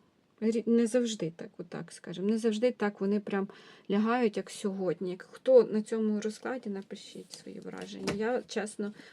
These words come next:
в приємному такому шоці. Я часто дивуюся тому, наскільки карти можуть показувати ситуації, показувати глибину, як вони можуть попадати, що вони взагалі творять, да?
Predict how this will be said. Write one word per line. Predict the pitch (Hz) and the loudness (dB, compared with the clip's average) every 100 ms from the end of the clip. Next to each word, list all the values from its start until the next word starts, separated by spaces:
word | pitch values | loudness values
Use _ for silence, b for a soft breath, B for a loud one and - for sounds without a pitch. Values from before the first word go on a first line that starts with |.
| B | B
в | |
приємному | - 220 220 233 220 208 202 | 0 2 2 2 2 2 0
такому | 208 - 202 196 | -2 -2 -2 -4
шоці. | 208 - | -4 0
Я | 262 | 0
часто | 269 285 262 - | 0 0 2 2
дивуюся | 214 208 247 277 220 | 2 2 0 0 -2
тому, | 214 254 262 | -4 -2 0
наскільки | 214 - - 208 202 208 B B B | -2 -4 -10 -8 -8 -10 B B B
карти | - 220 240 - 190 208 B B - | -2 0 0 -6 -8 -8 B B -6
можуть | 202 208 196 - - _ _ - | -4 -2 -6 -10 -20 _ _ -18
показувати | 202 202 190 202 185 196 - 190 185 - 208 - | -10 -8 -6 -8 -8 -8 -6 -4 -4 -8 -14 -6
ситуації, | 214 208 226 247 - 202 | -4 0 0 0 -2 -8
показувати | - - 185 190 190 196 | -8 -6 -6 -4 -6 -4
глибину, | 190 190 214 233 | -4 0 0 0
як | 190 - | -2 -4
вони | 196 196 | -4 -2
можуть | 190 185 - | -4 -6 -10
попадати, | 180 202 190 226 226 208 - B B B B | -8 -6 -2 -2 -2 -6 -12 B B B B
що | - 233 | 0 0
вони | 220 208 | 2 0
взагалі | 196 196 202 | -2 -4 -6
творять, | - 202 196 175 170 | -4 -4 -2 -2 -4
да? | 190 | -4